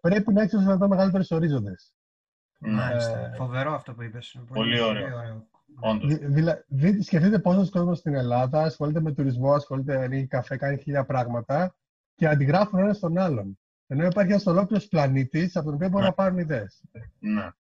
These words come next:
Speaker 1: Ε,
Speaker 2: Μάλιστα.
Speaker 1: και
Speaker 3: Ναι.
Speaker 1: μπορούν να πάρουν ιδέες οι οποίες και μεταφέρονται εύκολα στην Ελλάδα και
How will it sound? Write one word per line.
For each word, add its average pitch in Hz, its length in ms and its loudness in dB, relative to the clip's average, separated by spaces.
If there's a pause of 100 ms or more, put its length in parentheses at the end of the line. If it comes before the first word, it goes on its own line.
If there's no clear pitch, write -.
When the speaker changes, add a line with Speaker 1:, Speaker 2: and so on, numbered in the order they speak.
(120)
Speaker 1:
Ε, 135 180 -6
Speaker 2:
Μάλιστα. 120 480 -2
Speaker 1:
και 170 120 2
Speaker 3:
Ναι. 151 240 6
Speaker 1:
μπορούν 175 200 4
να 208 80 4
πάρουν 202 160 4
ιδέες 196 200 4
οι - 20 -4
οποίες 196 240 0
και 208 120 0
μεταφέρονται 180 480 2
εύκολα 147 260 -4
στην 127 200 -8
Ελλάδα 123 360 -2
και 180 460 -2